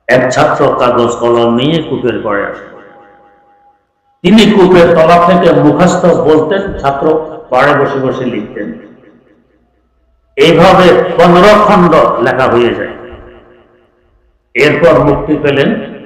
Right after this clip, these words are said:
বাড়ি যাওয়ার পথে আবার এক ব্যক্তি প্রশ্ন করে ফেতনার জন্য। সঠিক উত্তর দিলে বাদশার বিরুদ্ধে, বাদশার পক্ষ নিলে শরীয়তের বিরুদ্ধে।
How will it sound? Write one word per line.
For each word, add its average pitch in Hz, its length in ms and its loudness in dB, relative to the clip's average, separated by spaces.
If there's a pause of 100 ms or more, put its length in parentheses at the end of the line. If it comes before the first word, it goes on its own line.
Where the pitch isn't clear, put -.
(580)
বাড়ি 165 380 2
যাওয়ার 175 440 4
পথে - 280 2
আবার 160 560 2
এক 143 140 -2
ব্যক্তি 135 360 -4
প্রশ্ন 123 360 -6
করে - 240 -14 (680)
ফেতনার 127 360 -6
জন্য। 104 320 -16 (1120)
সঠিক 170 520 2
উত্তর 170 340 2
দিলে 180 260 4
বাদশার 160 480 2
বিরুদ্ধে, 175 600 -2 (760)
বাদশার 165 580 0
পক্ষ 151 240 -2
নিলে 139 360 0
শরীয়তের 135 560 -4
বিরুদ্ধে। - 460 -14